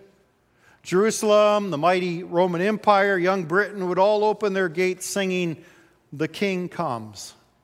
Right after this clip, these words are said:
Satan says, "One bow and you can have it all now and without the struggle."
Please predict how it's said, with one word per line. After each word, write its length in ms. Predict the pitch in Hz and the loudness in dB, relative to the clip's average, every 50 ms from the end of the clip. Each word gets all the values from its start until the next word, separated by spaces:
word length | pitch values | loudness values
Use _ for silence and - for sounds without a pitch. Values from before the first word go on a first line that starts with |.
| _ | _
Satan 220 | - - 202 190 165 | -4 -2 -2 -2 -2
says, 180 | 190 180 - - - - - | -4 -6 -6 -8 -16 -20 -10
"One 200 | - 226 277 262 | -6 -4 -4 -2
bow 260 | 202 240 247 240 220 180 | -2 -2 -2 -2 -2 -4
and 80 | 170 | -4
you 80 | 196 214 | -6 -6
can 100 | 233 208 | -6 -4
have 240 | 175 196 208 202 185 | -2 -2 -2 -2 -2
it 80 | 185 | -2
all 560 | 180 190 233 220 165 156 170 220 - - - - - _ _ _ _ _ _ _ _ _ _ _ _ _ _ _ _ _ _ _ | 0 0 0 0 0 0 0 -2 -2 -6 -14 -20 -20 _ _ _ _ _ _ _ _ _ _ _ _ _ _ _ _ _ _ _
now 500 | 139 175 254 302 311 294 175 123 110 104 - - - _ _ _ _ _ _ _ _ _ _ _ _ _ _ _ _ _ _ _ _ _ _ _ _ _ - | -4 -2 -2 -2 -2 -2 -4 -6 -6 -10 -14 -20 -20 _ _ _ _ _ _ _ _ _ _ _ _ _ _ _ _ _ _ _ _ _ _ _ _ _ -2
and 160 | 202 196 196 | -2 0 0
without 320 | 202 190 208 208 220 208 | -2 -2 -2 -4 -4 -4
the 80 | - 175 | -8 -10
struggle." 560 | - - - 226 190 170 139 120 95 - - | -10 -8 -4 -2 -2 -2 -2 -6 -10 -10 -14